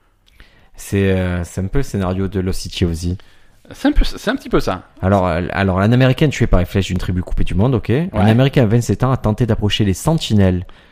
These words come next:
Speaker 1: une tribu coupée du monde sur l'île indienne d'Andaman et Nicobar,
Speaker 2: Ouais.
Speaker 1: le seize novembre, pour leur apporter Jésus.
Speaker 2: Ah, très
Speaker 1: À
Speaker 2: bien.
Speaker 1: peine le pied posé sur l'île, il est mort après avoir reçu une volée de flèches. Blablabla.
Speaker 2: D'accord.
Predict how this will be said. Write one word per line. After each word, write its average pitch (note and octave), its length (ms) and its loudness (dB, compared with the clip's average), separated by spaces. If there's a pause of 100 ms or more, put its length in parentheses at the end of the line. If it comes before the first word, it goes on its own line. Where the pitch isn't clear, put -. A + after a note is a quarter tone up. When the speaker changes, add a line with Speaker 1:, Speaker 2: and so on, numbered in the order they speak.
Speaker 1:
une F#2+ 80 0
tribu B2 300 0
coupée - 200 4
du G2+ 120 2
monde B2+ 180 4
sur F#2+ 180 2
l'île G#2+ 200 4
indienne G2+ 420 4 (240)
d'Andaman A#2+ 800 2
et G#2 40 4
Nicobar, G2 720 0
Speaker 2:
Ouais. G2+ 280 -4 (440)
Speaker 1:
le F#2 80 0
seize G#2 220 2
novembre, G2+ 360 4
pour G#2+ 140 4
leur G#2 140 4
apporter - 520 4
Jésus. B2 480 -2 (360)
Speaker 2:
Ah, A#2 600 0
très - 140 -2
Speaker 1:
À A#2+ 60 8
Speaker 2:
bien. - 80 4
Speaker 1:
peine D3+ 300 8
le A2+ 100 6
pied - 360 2
posé G#2+ 320 2
sur G2+ 180 2
l'île, G2 200 0
il A2+ 120 2
est G#2 60 4
mort G2+ 240 4
après G2+ 200 6
avoir F#2+ 140 0
reçu F#2 240 -4
une G2 60 -2
volée F2+ 180 -6
de E2 80 -8
flèches. - 340 -8
Blablabla. G#2+ 280 -10
Speaker 2:
D'accord. F#2+ 240 -14